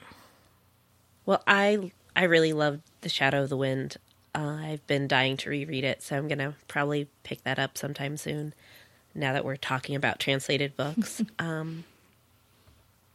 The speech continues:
Speaker 1: I also like The Alchemist and The Little Prince, so, like, going way back. Um, and Inkheart, I read a couple years ago,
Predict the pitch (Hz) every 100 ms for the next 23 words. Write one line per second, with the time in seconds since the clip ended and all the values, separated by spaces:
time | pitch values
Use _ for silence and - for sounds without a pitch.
0 | _ _ _ - _ _ _ _ - 185
1 | 185 175 165 - - 135 135 175 196 226
2 | - - 175 165 151 151 151 - 151 214
3 | - - - - 170 156 151 - 143 139
4 | - - - _ _ _ 156 147 143 143
5 | 143 120 135 190 - - - - - -
6 | - _ - 156 147 151 160 165 - _
7 | _ - 180 175 170 165 160 165 170 -
8 | 170 160 - 175 160 156 - 160 165 156
9 | 156 165 160 147 170 202